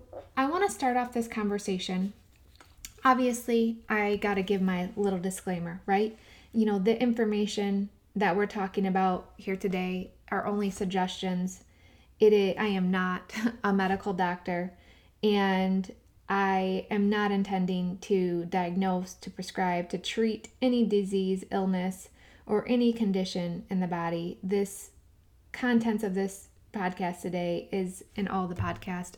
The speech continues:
are just educational and informational. Okay, really to just help you simply be able to nurture, nurture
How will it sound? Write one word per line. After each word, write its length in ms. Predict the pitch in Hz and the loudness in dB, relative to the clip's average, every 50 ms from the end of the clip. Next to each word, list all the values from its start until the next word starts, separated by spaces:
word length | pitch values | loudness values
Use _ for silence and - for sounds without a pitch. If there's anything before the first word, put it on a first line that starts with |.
| - | -8
are 140 | 208 202 196 | -6 -4 -4
just 340 | 185 202 196 190 - - - - - - | -2 -4 -6 -6 -8 -16 -20 -20 -14 -10
educational 720 | 190 175 196 185 - 190 190 185 - 190 185 180 180 185 - - - - - - - - - - - | -8 -8 -6 -4 -4 -4 -4 -4 -4 -4 -4 -4 -4 -6 -8 -12 -20 -20 -20 -20 -20 -20 -20 -6 2
and 100 | 254 233 | 6 6
informational. 720 | 226 214 202 208 175 170 160 175 - - 180 170 170 190 185 - - _ _ - - - _ _ _ - - _ - - - | 6 6 4 0 -2 -4 -6 -6 -6 -6 -6 -6 -6 -8 -8 -10 -16 _ _ -20 -20 -20 _ _ _ -20 -20 _ -20 -20 -10
Okay, 400 | - 208 196 190 185 190 - - - | -6 -4 -2 -2 -2 -4 -6 -6 -4
really 560 | 202 220 226 226 220 220 220 214 220 220 - - - | 2 4 4 4 4 2 0 -2 -4 -8 -12 -12 -4
to 100 | 214 202 | -4 -2
just 240 | 190 202 196 - - | -2 -2 -4 -4 -6
help 300 | - 214 208 214 214 214 | -6 -4 -4 -4 -4 -2
you 360 | 208 202 196 196 190 196 190 - - - - - - _ - | 0 0 2 0 0 -2 -6 -12 -20 -20 -20 -20 -20 _ -18
simply 800 | - - - 254 247 240 226 233 233 226 220 220 220 - - - - - - - - | -14 -2 0 0 0 2 0 2 2 2 2 2 -2 -6 -10 -18 -20 -20 -20 -10 -2
be 100 | 202 214 | 4 4
able 180 | 208 196 202 202 | 4 4 4 -2
to 140 | 196 - 214 | -2 -2 -2
nurture, 480 | 196 196 196 196 202 - - 196 196 196 - - - - - _ _ _ _ _ _ - | -2 0 0 -2 -4 -4 -4 -4 -4 -4 -8 -12 -18 -20 -20 _ _ _ _ _ _ 4
nurture 600 | 220 233 254 262 254 - - 190 170 175 180 180 | 4 6 6 6 2 0 -4 -6 -6 -6 -8 -10